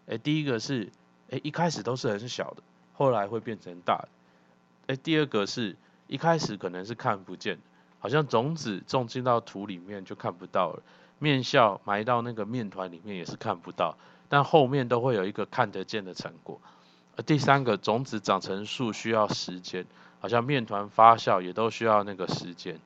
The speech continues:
所以耶稣的比喻在讲的一个，嗯，讲出来的，哦，想要告诉我们的是，神国具有隐藏的爆发力，哎，不知不觉当中就会成为一个巨大的影响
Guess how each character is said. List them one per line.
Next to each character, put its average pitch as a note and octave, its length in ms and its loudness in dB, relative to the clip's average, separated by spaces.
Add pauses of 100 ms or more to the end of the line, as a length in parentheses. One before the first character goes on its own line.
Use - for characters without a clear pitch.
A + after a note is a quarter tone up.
(720)
所 E3+ 160 6
以 D3 120 4 (360)
耶 D#3+ 160 4
稣 E3 240 4
的 C3 100 6
比 G#2+ 220 -4
喻 B2 300 -2 (220)
在 C#3+ 220 8 (100)
讲 F#2+ 260 0
的 G2+ 140 -2
一 A2 120 -4
个， G2 320 0 (440)
嗯， C#3 120 -8 (360)
讲 G#2 200 2
出 D3 120 0
来 B2 160 10
的， G#2 240 0 (300)
哦， G2 180 -4
想 A2 160 4
要 C3 60 8
告 C#3+ 200 10
诉 C3+ 120 -2
我 G2 120 -2
们 F#2 100 -8
的 F#2+ 140 -4
是， A#2+ 200 -2
神 B2 360 -2
国 G#2+ 200 0
具 A#2+ 220 -6
有 G#2 240 0
隐 G2 260 -10
藏 F#2+ 280 2
的 G#2 140 -4
爆 A2 280 6
发 F#2+ 260 2
力， F#2+ 180 -8 (420)
哎， B2 100 0
不 D#3+ 180 2
知 D3 180 0
不 D3+ 120 0
觉 A#2 160 2
当 A#2+ 220 2
中 A2 160 -2
就 A#2+ 140 -6
会 A#2 180 -2
成 G2+ 260 -4
为 G2+ 120 -2
一 G#2 40 -8
个 G2+ 140 -4
巨 A2+ 240 -10
大 G2+ 200 0
的 F#2 120 -8
影 F2+ 180 -18
响 F2+ 200 -8